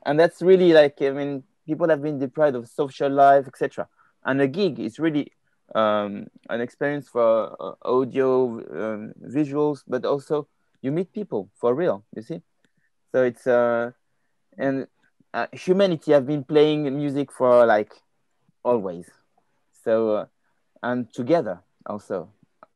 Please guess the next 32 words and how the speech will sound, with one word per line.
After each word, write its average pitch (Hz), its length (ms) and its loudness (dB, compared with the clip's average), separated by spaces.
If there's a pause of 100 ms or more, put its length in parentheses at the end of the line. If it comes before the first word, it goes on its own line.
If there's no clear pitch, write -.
(240)
But 113 240 -6
before 143 400 4
it 123 120 0
used 131 260 -6
to 139 60 -4
be, 135 220 2
uh, 123 260 4
around 135 260 0
a 123 60 0
small 139 280 -4
fire 131 340 2
camp, 160 320 -8 (560)
and 117 540 -6 (420)
now 143 260 0
it's - 160 -10
through 139 260 -4
internet 139 360 -4
because 127 220 -6
of 127 120 -2
the 113 60 -8
pandemic. 139 460 -4
But - 180 -8
as 120 200 -2
soon 151 180 -6
it's, - 260 -6 (120)
and 120 140 -6
it's 117 160 -8
over, 117 360 0 (420)
I 131 160 0
think 208 220 -6
it, 131 140 -8
uh, 107 400 0